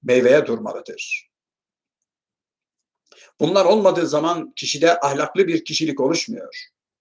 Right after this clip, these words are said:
Kur'an hakikaten amel edildiğinde, okunduğunda, yaşandığında bir ahlaki kişilik oluşturuyor.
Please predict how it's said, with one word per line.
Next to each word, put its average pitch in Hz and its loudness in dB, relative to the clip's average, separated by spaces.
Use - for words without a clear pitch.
Kur'an - 0
hakikaten 165 2
amel 143 2
edildiğinde, 139 2
okunduğunda, 151 0
yaşandığında 147 2
bir 160 0
ahlaki 151 0
kişilik 185 -2
oluşturuyor. 131 0